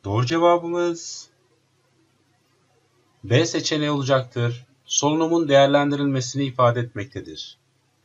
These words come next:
Şekildeki karayolu üzerine çizilmiş yatay işaretlemelere göre bir numaralı araç sürücüsü nasıl davranmalıdır? A. En sol şeride geçmeli.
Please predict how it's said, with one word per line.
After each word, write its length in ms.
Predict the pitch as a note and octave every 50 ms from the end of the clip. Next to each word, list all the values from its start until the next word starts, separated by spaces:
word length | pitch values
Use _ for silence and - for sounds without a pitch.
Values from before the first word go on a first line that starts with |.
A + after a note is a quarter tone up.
| _ _ _ _ _ _ _ _ _ _ _ _ _ _ _ _ _ _ _ _ _ _ _ _ _ _ _ _ _
Şekildeki 640 | - - - B2+ A#2+ E3+ E3+ E3 F3+ F3 F3+ G3 -
karayolu 520 | - - D3+ D3+ F3 F3+ F3+ F3 E3+ D3
üzerine 360 | C3+ B2+ C#3+ C#3+ C#3 C#3 B2+
çizilmiş 560 | - - B2+ B2 C3+ C3 B2 A2 G#2 - -
yatay 380 | A#2+ B2 B2 B2 D#3 D#3 D3+ -
işaretlemelere 840 | B2 - - C3+ C3 C3 C3 B2+ - C3 B2+ C3 C3 C3+ C#3 D3
göre 380 | C#3+ B2+ A#2+ F#2+ F2+ F2 F2+ - _ _ _ _ _ _ _ _
bir 200 | B2 D3 E3 F3
numaralı 400 | E3+ E3 D#3 C#3+ C3 B2+ B2 A#2+
araç 280 | A2 A#2 B2 C3+ D3 C#3+
sürücüsü 480 | - - B2+ A2+ G#2 G2 F#2+ - - B2
nasıl 280 | C#3+ D3 - D#3+ C#3+
davranmalıdır? 880 | C#3 C3 B2+ B2 B2 A#2+ A#2+ A#2 A2 G#2 F2+ E2 D#2+ - - - - _ _ _ _ _ _ _ _ _ _ _ _ _ _ _ _ _ _ _ _
A. 240 | - C#3+ D#3 E3 -
En 200 | - D3+ D#3+ E3
sol 240 | D#3+ - D#3 D3+ C#3
şeride 340 | - - C#3 C#3 C#3 C#3+
geçmeli. 680 | C#3 C3 A#2+ A2+ A2+ - - F#2+ F2+ E2 E2 E2+ F2